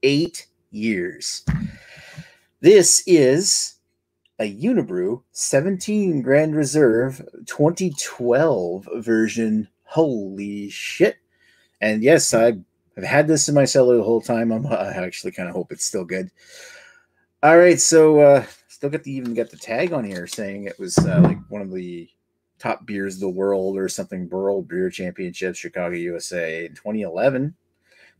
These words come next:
Platinum Medal winner, two thousand nine, twenty ten, twenty eleven. Uh, anyways, I got, like, a little spiel on here. Unibrew is, of course, a brewery out of Tremblay, Quebec,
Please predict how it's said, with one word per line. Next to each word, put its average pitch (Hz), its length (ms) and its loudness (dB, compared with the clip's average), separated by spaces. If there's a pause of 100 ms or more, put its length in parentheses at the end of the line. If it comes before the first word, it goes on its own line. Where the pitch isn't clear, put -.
Platinum 107 320 -4
Medal 104 220 -2
winner, 101 400 -6 (180)
two 110 160 -6
thousand 104 300 -2
nine, 104 260 -4
twenty 110 220 -8
ten, 107 260 -8
twenty 104 200 -8
eleven. 101 440 -8 (1160)
Uh, 104 380 -2
anyways, 117 400 0
I - 20 -4
got, 170 140 4
like, 156 140 2
a 135 40 4
little 123 160 2
spiel 147 480 0
on 143 160 4
here. 139 280 2
Unibrew 117 400 4
is, 110 100 -2
of 107 80 -8
course, 110 300 -2
a 104 160 0
brewery 120 500 0
out 107 100 0
of 107 120 -6
Tremblay, 107 420 -2
Quebec, 120 580 -4